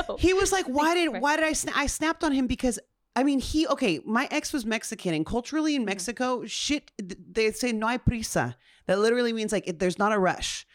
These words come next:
Speaker 1: Mm.
Speaker 2: Like, being on time, when somebody says, "There's a party at my house at three o'clock," you show up at three o'clock, they're still in curlers and a robe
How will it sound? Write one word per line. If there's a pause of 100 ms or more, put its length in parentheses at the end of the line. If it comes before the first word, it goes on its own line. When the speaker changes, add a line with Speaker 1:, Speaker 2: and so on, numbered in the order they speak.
(140)
Speaker 1:
Mm.
Speaker 2:
Like,
being
on
time, (460)
when
somebody
says,
"There's
a
party
at
my
house
at
three
o'clock,"
you
show
up
at
three
o'clock,
they're
still
in
curlers
and
a
robe